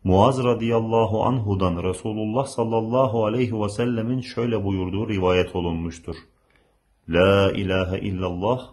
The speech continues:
Muhammedun Resulullah." Sözünü kalbiyle sadık olarak söyleyene Allah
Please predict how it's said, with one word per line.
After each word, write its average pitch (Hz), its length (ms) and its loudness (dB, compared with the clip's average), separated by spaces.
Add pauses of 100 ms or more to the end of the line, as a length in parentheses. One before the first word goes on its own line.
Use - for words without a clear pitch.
Muhammedun 95 920 -6
Resulullah." 87 680 -4 (600)
Sözünü 95 720 0
kalbiyle 90 580 0
sadık 92 600 -2
olarak 87 380 -2
söyleyene 87 840 -2 (420)
Allah 95 520 0